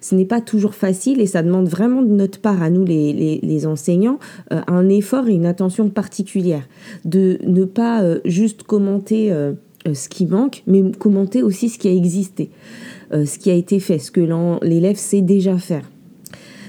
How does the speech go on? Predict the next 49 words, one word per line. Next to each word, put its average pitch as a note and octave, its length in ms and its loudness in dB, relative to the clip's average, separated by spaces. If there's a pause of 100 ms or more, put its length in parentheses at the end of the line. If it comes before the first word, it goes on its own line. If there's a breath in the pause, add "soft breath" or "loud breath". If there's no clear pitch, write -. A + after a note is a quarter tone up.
Donc G3 260 0
pour A#3 200 -2
annoter A#3 920 2
et, F#3+ 180 -2
euh, D#3 240 0
commenter F#3+ 640 0
efficacement, F3+ 720 -2 (340 loud breath)
je - 160 0
me G3 180 2
dis A3+ 160 0
aussi, C4 560 -2 (380 loud breath)
euh, E3 160 0
qu'il F#3+ 260 -2
faut G#3 160 -2
s'interroger A#3+ 720 0
sur G3 240 -4
ce - 180 -4
dont B3 220 2
l'élève A#3 320 2
a G#3 80 2
besoin F#3+ 360 2
pour F#3+ 360 -4
avancer. G3 520 0 (220 loud breath)
C'est-à-dire G#3 240 -2
que F#3 140 0 (420 loud breath)
il A3 200 4
en B3+ 100 2
est G3+ 120 4
là, B3 200 2
ok, A3+ 240 0
on A3 80 2
a E3+ 80 2
fait F#3 140 -4
un F3+ 80 0
constat, F3+ 440 -4
mais F3 200 0
de E3+ 200 2
quoi C4 200 0
il C4 100 2
va F3+ 100 2
avoir F3+ 220 2
besoin F#3+ 320 2
pour G#3 160 0
aller F3 160 2
plus G3 220 -2
loin, A3 320 2
pour F#3 220 -2
aller, G3 300 2
euh, D3+ 140 -2